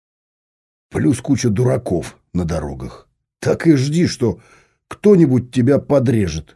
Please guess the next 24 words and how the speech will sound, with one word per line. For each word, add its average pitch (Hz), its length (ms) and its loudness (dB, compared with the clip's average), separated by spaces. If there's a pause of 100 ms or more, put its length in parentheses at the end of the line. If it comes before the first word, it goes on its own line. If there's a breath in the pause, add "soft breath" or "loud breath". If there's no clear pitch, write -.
либо 120 240 0
тюкнет - 560 -4
в - 100 -20
корму». 117 460 -2 (960)
«Не 185 120 4
стоит 226 420 4
ждать 165 420 2
плохого», — 110 640 0 (200)
с - 140 -12
улыбкой 123 420 2
проговорил 110 640 0
добродушного 113 760 0
вида 107 320 0
толстяк 110 640 -2
Курчинский. 104 760 -4 (720)
«Срабатывает 202 800 2
так 185 240 0
называемый 165 640 4
эффект - 720 -2
ноцебо. 113 720 0 (640)
Ожидание 156 640 2
плохого 151 720 2 (480)
порождает 139 680 2
плохое». 87 560 -4